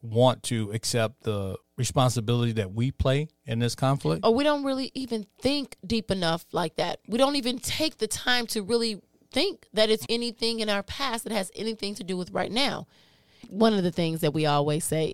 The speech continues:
Speaker 2: is that knowledge is power, right?
Speaker 1: <laughs>
Speaker 2: If
Speaker 1: Right.
Speaker 2: we have the knowledge of where things are coming from,
Speaker 1: Mm-hmm.
Speaker 2: then we can kinda better understand how to handle it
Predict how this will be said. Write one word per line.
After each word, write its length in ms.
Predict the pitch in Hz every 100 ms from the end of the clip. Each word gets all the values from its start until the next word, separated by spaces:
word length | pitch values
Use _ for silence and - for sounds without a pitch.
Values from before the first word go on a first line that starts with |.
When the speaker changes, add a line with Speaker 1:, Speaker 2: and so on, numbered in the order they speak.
| -
Speaker 2:
is 160 | 262
that 260 | 240 294 233
knowledge 480 | 233 233 254 254 -
is 120 | 202
power, 520 | - 208 156 120 165 156 -
right? 360 | 208 254 277 -
Speaker 1:
<laughs> 40 | - - - - - - - 156
Speaker 2:
If 160 | 262
Speaker 1:
Right. 220 | 254 - 277
Speaker 2:
we 80 |
have 120 | 311 277
the 80 |
knowledge 380 | 247 262 269 247
of 120 | 220
where 240 | 202 233 240
things 300 | 247 240 202
are 20 |
coming 320 | - 220 226
from, 340 | 233 254 254 262 _ 135
Speaker 1:
Mm-hmm. 220 | 123 143
Speaker 2:
then 120 | 247
we 120 | 240
can 140 | 226 220
kinda 280 | 226 196 196
better 240 | 208 202
understand 540 | 196 202 180 185 170
how 120 | 180 165
to 60 |
handle 340 | 175 165 - -
it 160 | -